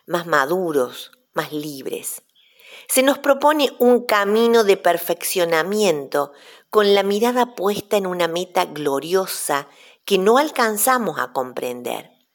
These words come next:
Pero sabemos que al confiar en Dios, Él ya ha hecho lo imposible por nosotros y nos guarda para Él. Aunque el camino es largo y difícil, el párrafo termina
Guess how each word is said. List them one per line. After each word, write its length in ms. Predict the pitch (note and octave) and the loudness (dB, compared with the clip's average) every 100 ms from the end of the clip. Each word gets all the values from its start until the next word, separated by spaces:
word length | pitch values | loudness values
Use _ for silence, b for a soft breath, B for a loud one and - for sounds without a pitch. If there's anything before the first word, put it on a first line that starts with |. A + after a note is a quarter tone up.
| _ B B B B | _ B B B B
Pero 160 | A#3+ B3 | 4 4
sabemos 500 | D4 C#4 E4 F4 - | 4 2 2 0 -2
que 140 | G3+ | 0
al 140 | E3+ - | 0 2
confiar 520 | D#3 D3+ - A3 G#3 | 0 0 0 2 2
en 180 | E3 D3 | -2 -2
Dios, 460 | E3 F#3 G3+ - _ b b b b | 4 4 2 -8 _ b b b b
Él 320 | C#4 C#4+ B3 | 2 2 2
ya 200 | F#3+ G3+ | 2 2
ha 40 | G3 | 4
hecho 380 | G3+ G3+ A#3+ | 2 2 2
lo 100 | F#3+ | 2
imposible 840 | E3+ D#3 D3+ C#3+ - G3+ G3+ F#3+ F3+ | 0 -6 -4 -4 -4 -8 -4 -2 -2
por 260 | D3+ D3 | -2 -2
nosotros 800 | C#3 B2+ - F#3 F#3+ F3+ F3+ - b b b b | -4 -8 -2 0 0 -2 -6 -8 b b b b
y 120 | F#3+ F3 | -6 -6
nos 180 | D3+ | -6
guarda 540 | D#3+ D#3 D#3+ D3+ D3 - | -4 0 0 0 -4 -4
para 200 | A#2+ A#2+ | -4 -6
Él. 360 | - - - _ _ _ _ _ _ _ B B B B | -10 -14 -20 _ _ _ _ _ _ _ B B B B
Aunque 320 | C#4 D4+ D4 | 0 2 2
el 80 | D4+ | 2
camino 400 | D4 D#4 F#4+ F4+ | 2 2 2 2
es 140 | A#3+ F3 | -2 -2
largo 520 | E3 G3+ F#3+ D#3+ D3+ | 2 2 2 0 -2
y 100 | C#3+ | -4
difícil, 920 | C#3+ C#3+ - F#3 F#3 - G3 G3+ b b b b b | -12 -14 -12 -8 -6 -4 -4 -8 b b b b b
el 340 | F#3 E3+ - | 4 2 0
párrafo 580 | A3+ B3 C4+ C4 - B3+ | 2 2 2 2 0 -2
termina 720 | D3+ C#3+ D3 F#3 F#3+ F#3+ | -2 -4 -4 -6 0 0